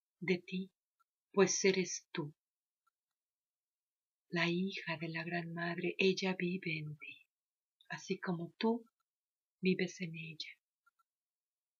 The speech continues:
Mira a tu alrededor.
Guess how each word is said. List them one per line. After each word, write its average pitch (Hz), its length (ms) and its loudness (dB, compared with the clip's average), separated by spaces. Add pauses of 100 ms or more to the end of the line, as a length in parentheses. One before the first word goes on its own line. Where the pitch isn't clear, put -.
(1900)
Mira 262 360 12
a 269 60 -2
tu 240 80 6
alrededor. 175 760 4